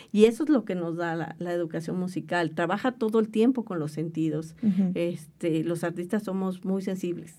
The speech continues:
Speaker 1: <laughs> O nos
Speaker 2: Sí.
Speaker 1: pasamos de sensibles a veces,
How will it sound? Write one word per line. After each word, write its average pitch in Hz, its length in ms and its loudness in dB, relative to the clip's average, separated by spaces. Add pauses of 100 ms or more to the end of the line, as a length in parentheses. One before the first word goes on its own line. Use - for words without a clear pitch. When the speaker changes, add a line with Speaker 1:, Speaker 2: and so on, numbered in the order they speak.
(120)
Speaker 1:
<laughs> 262 1400 8
O 214 120 6
nos 214 140 6
Speaker 2:
Sí. 240 80 8
Speaker 1:
pasamos 220 420 6
de 196 120 0
sensibles 208 580 2 (320)
a 185 180 0
veces, 202 420 2